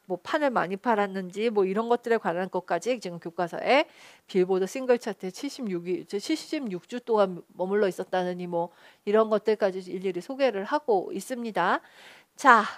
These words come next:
그러면 이렇게 대중음악 나오고, 여기서부터 우린 봐야 될 것 같아요. 자, 아시아 음악 봉양가라고 해서 나왔습니다. 중국 민요인데요. 유일이라고 옆에다 적어드렸는데, 네, 이 교과서 외에는 보실 일이 없습니다.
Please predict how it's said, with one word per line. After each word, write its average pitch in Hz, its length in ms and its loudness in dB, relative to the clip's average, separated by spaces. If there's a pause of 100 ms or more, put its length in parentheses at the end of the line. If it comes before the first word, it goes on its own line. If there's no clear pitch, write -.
그러면 233 680 6
이렇게 240 540 2
대중음악 226 600 2
나오고, 262 960 6
여기서부터 185 560 -4
우린 180 240 -2
봐야 156 240 -2
될 - 180 -10
것 - 120 -14
같아요. 165 480 0 (1400)
자, 196 180 6
아시아 339 600 10
음악 302 460 8
봉양가라고 254 1040 6
해서 233 160 -2
나왔습니다. 196 420 0
중국 240 400 -4
민요인데요. 214 840 4
유일이라고 233 580 4
옆에다 202 360 0
적어드렸는데, 185 840 -2
네, 185 260 0 (320)
이 302 240 2
교과서 254 480 2
외에는 190 400 0
보실 208 320 -4
일이 190 140 0
없습니다. 175 560 -6